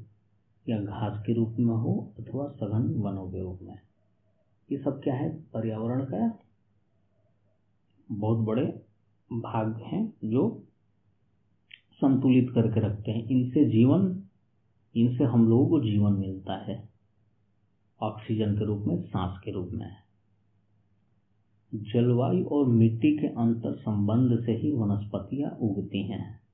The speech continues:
वनस्पतियों को प्रभावित करने वाले मुख्य घटक क्या क्या हैं? तापमान है, जलपूर्ति है, प्रकाश है, पवन है और मिट्टी है। तो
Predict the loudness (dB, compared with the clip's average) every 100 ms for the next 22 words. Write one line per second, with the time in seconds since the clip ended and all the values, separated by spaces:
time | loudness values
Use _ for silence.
0 | _ _ _ _ _ _ _ _ -4 0
1 | 0 -2 -4 2 2 2 -2 -2 -2 -2
2 | -2 -2 -2 -2 2 4 4 0 -2 -2
3 | 0 0 0 -2 -2 -2 -4 -4 -6 -4
4 | 0 -2 0 -4 -6 _ _ _ _ _
5 | _ _ -4 -2 0 2 2 2 0 0
6 | -2 -2 -8 -14 _ _ _ _ _ _
7 | -10 -6 -4 -4 -6 -10 -4 -2 -2 -2
8 | -4 -8 _ _ _ _ _ _ _ -8
9 | -6 -2 0 0 -2 -4 -4 -8 -16 _
10 | _ _ _ _ _ -2 0 2 2 0
11 | -2 -6 -12 -6 -4 -2 -2 -4 -4 -4
12 | -8 -10 _ _ _ -20 _ _ _ _
13 | _ _ _ -10